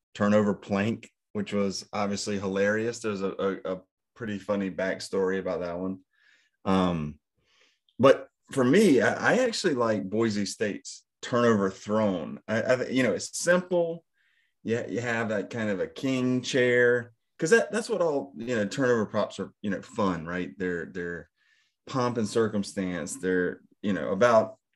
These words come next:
strutting that ass, if you will. So going up, sitting on a ch-,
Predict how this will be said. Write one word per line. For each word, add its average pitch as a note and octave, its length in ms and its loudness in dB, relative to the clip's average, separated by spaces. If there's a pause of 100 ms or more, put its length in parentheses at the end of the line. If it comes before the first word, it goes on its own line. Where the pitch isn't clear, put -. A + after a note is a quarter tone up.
(120)
strutting B2+ 320 2
that G2 140 4
ass, F2 360 -2
if E2+ 120 -14
you E2+ 80 -8
will. D2+ 340 -2 (260)
So G#2+ 420 4 (640)
going C#3+ 260 6
up, C#3 140 4
sitting D3+ 360 -2
on C#3+ 140 2
a B2+ 60 0
ch-, - 240 -10